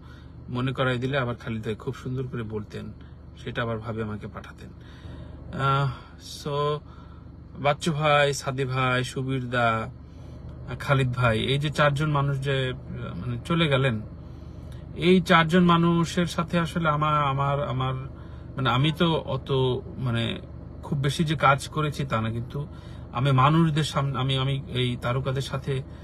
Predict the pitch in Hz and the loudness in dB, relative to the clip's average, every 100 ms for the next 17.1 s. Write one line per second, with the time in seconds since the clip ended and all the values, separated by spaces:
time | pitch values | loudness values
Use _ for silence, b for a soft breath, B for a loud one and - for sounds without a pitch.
0 | B B B B B B - - - - | B B B B B B -14 -10 -8 -8
1 | - - 143 139 151 143 139 - 131 127 | -6 4 4 6 4 4 2 2 4 4
2 | 123 127 123 120 120 - 123 139 - - | 4 2 2 2 -2 -4 0 0 2 0
3 | - 143 120 107 104 - - 113 113 117 | 0 0 2 0 0 -6 -6 -4 -4 -6
4 | B B B - - - - - - 170 | B B B -12 -12 -12 -12 -12 -6 -2
5 | - 196 185 190 202 202 196 190 - - | 4 6 8 6 6 6 6 4 0 0
6 | 165 165 170 - 147 147 127 120 117 - | 2 2 2 2 2 4 2 2 -2 -2
7 | 123 127 113 120 117 117 113 117 117 110 | -2 -2 -2 -2 0 0 0 -2 -2 -6
8 | 113 107 117 113 107 117 127 117 120 139 | -6 -4 -4 -4 -4 -4 -2 0 2 2
9 | 117 113 131 - - - - - - - | 0 -4 -8 -12 -16 -18 -20 -20 -20 -18
10 | - - - - - - 120 131 127 127 | -18 -18 -18 -18 -14 -8 -4 -2 0 -2
11 | 120 131 131 135 139 151 131 127 113 - | -2 -2 0 -2 -4 -8 -8 -4 -4 -6
12 | 110 110 - - - - - - - - | -8 -8 -10 -14 -16 -18 -18 -18 -18 -12
13 | 117 104 131 160 151 143 139 160 135 127 | -6 0 4 4 6 4 4 0 0 0
14 | 117 127 135 135 151 143 156 147 196 185 | 0 0 -2 -2 -2 -2 -4 -2 -2 0
15 | 202 156 139 151 123 131 147 151 143 127 | 0 0 -2 -4 0 2 2 0 -2 -4
16 | - 151 165 123 113 107 - 113 110 107 | -4 -6 -6 -6 -6 -6 -4 -4 -4 -6